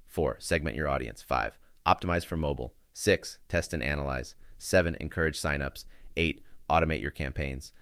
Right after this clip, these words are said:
Nine, use dynamic content. Ten, monitor and adjust your sending frequency. By following these tips and continually refining your email marketing strategy, you'll be able to build lasting relationships with your subscribers,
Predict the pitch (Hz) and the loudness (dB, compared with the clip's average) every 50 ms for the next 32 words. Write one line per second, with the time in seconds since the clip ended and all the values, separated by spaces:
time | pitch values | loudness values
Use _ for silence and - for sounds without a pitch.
0 | - _ - 80 76 71 71 71 67 - 73 82 87 82 - - 78 73 71 71 | -18 _ -2 0 0 2 2 0 -2 -2 -2 0 0 0 0 0 0 0 0 -2
1 | 73 71 73 - - - - 78 78 76 - - 65 62 55 - - - - - | -2 -2 -4 -6 -8 -6 -4 -4 -4 -4 -4 -6 -6 -6 -6 -12 -18 -20 -20 -20
2 | _ - - - 87 78 73 73 71 - - - - - - 78 80 85 90 85 | _ -10 -2 0 0 0 0 -2 -4 -10 -14 -20 -12 -6 0 2 4 4 4 4
3 | 80 92 92 - 82 85 80 73 - 85 78 78 - - 67 71 - - 78 78 | 4 4 2 2 0 -2 -2 0 2 2 2 2 0 -4 -6 -6 -2 -2 -2 -2
4 | 78 76 - - 76 73 - - 69 - - - 50 - - - - - - - | -2 -4 -6 -6 -6 -6 -6 -6 -10 -8 -6 -8 -8 -8 -8 -12 -18 -20 -14 -4
5 | - - 76 - - - 107 104 113 120 123 127 120 110 98 - - - 95 76 | 2 2 2 4 8 10 10 12 12 10 10 8 6 4 2 2 2 2 2 2
6 | - - - 82 80 - 92 82 - - - 110 120 123 127 123 127 117 95 90 | 2 0 -4 -4 -2 -2 -4 -4 -2 2 2 4 4 6 6 6 6 4 4 2
7 | 80 - - - 101 92 101 110 117 117 117 113 95 82 - - 82 95 98 101 | 0 0 2 4 6 8 8 8 6 4 4 4 4 2 2 2 2 0 2 2
8 | 98 95 92 90 87 90 - 85 78 78 71 - - 73 69 69 67 73 69 76 | 2 4 4 4 4 4 4 0 -2 -2 -4 -2 2 4 4 4 4 2 0 -2
9 | 73 71 73 71 - - - - - - - 90 107 120 117 131 123 117 107 117 | -2 -2 -2 -4 -8 -14 -18 -16 -10 0 6 8 10 10 10 10 8 8 8 6
10 | 110 104 85 104 101 95 78 78 82 90 95 107 - - 123 117 110 101 90 87 | 4 4 6 6 6 6 6 6 8 8 8 6 4 0 0 2 4 4 6 6
11 | 87 82 - 85 78 - - 76 - - - 85 82 - 82 82 - - 82 76 | 4 4 2 -4 -4 0 -2 -2 -2 -2 -4 -4 -2 0 0 0 0 -2 -8 -8
12 | - - - 82 80 78 80 82 80 78 - | -2 2 6 6 6 6 6 4 2 0 -4